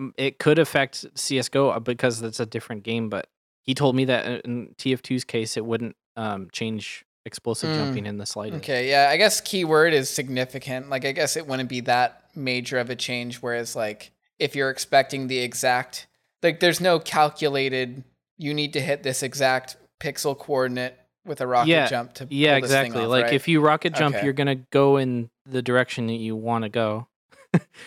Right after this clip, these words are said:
Speaker 1: But it may be as far as, like, if you want your character to land on the, uh, exact pixel every single time by doing the exact same rocket jump in Source two compared to Source one, maybe it might be slightly off, but I've, it's hard to say, I think.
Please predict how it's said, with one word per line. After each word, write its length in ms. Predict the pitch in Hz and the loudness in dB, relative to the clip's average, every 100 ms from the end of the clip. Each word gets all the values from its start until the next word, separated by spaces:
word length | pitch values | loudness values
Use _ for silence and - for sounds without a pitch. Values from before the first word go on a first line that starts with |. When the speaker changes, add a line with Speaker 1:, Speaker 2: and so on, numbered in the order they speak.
| - | -10
Speaker 1:
But 160 | 135 151 | 2 2
it 160 | 143 139 | 2 4
may 200 | 143 147 | 4 4
be 140 | 151 | 6
as 140 | 139 - | 4 4
far 220 | 135 135 | 6 6
as, 140 | 123 135 | 4 2
like, 280 | 123 - _ _ _ | 0 0 _ _ _
if 160 | 139 139 | -6 0
you 100 | 147 | 2
want 220 | 139 143 | 4 2
your 120 | 131 131 | 0 0
character 440 | 139 131 131 139 | 4 4 4 2
to 60 | 127 | 4
land 300 | 120 120 120 | 2 2 2
on 100 | 117 | 0
the, 100 | 113 - | -2 -6
uh, 160 | 113 87 | -8 -6
exact 480 | 123 120 117 - - | -2 2 0 0 -12
pixel 340 | 127 - 113 | -8 -4 -4
every 180 | 113 117 | -2 -4
single 260 | - 120 113 | -4 -6 -10
time 320 | - 110 117 | -8 -6 -2
by 100 | 117 | -4
doing 240 | 110 113 | -4 -6
the 80 | 117 | -6
exact 300 | 110 107 107 | -4 -6 -6
same 160 | - 101 | -8 -10
rocket 280 | 104 - - | -12 -12 -10
jump 320 | 123 123 - _ | -6 -6 -8 _
in 100 | 117 | -8
Source 320 | - 117 113 - _ | -2 -2 -4 -14 _
two 160 | - 120 | -6 -4
compared 360 | 120 117 117 110 | -4 -2 -2 -2
to 40 | |
Source 300 | - 110 104 | -4 -4 -4
one, 340 | 104 107 117 117 | -4 -4 -4 -2
maybe 360 | 113 113 120 - | -2 -2 -6 -4
it 180 | 113 104 | -8 -6
might 220 | 110 110 | -10 -8
be 120 | 117 | -8
slightly 380 | - 113 113 113 | -6 -6 -4 -4
off, 260 | 110 117 - | -4 -6 -4
but 120 | 101 | -2
I've, 260 | 104 110 - _ _ _ | 0 -4 -8 _ _ _
it's 300 | 87 101 - | -20 -12 -10
hard 220 | 113 107 104 | -4 -6 -6
to 40 | |
say, 320 | - 98 104 | -10 -10 -10
I 80 | 101 | -14
think. 260 | - 87 | -18 -20